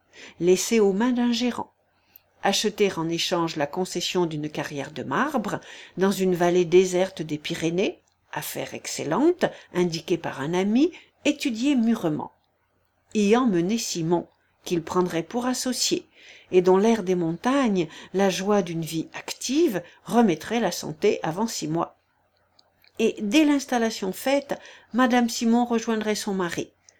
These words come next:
sans compter que les enfants pourraient aller achever leurs vacances près de leur père. Tout cela fut exécuté avec une précision, une promptitude remarquables.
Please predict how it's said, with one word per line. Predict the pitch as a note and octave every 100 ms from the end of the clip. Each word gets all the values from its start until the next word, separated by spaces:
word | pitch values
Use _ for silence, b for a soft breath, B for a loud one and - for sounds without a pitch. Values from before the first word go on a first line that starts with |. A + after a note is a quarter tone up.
| b -
sans | - E3+
compter | D3 D3 G3 B3+
que | A3
les | E3+ D#3+
enfants | C#3+ D3 G#3+ A#3
pourraient | E3 D#3+ D#3 E3
aller | D#3+ D#3
achever | C#3 D#3+ D3 D3+ G#3+
leurs | F#3+ D#3
vacances | C3+ G#2 - B3 C#4
près | - -
de | D3
leur | F#3+ -
père. | - - - - b b b b b b _ _ _ _ _
Tout | F4+ F#4
cela | D#4+ C4 B3
fut | C#4+ D4+ B3+
exécuté | G3+ A3+ A#3 A3+ - E3 -
avec | A#3 C4+ A#3+
une | G#3 G3
précision, | - D4+ C4+ A#3+ F#3 D#3+ C#3+ B B
une | A#3 A#3
promptitude | A3+ - E4 D#4+ D#4+ B3+ - B3 B3 A#3 -
remarquables. | - G#3+ E3 - - B1 - -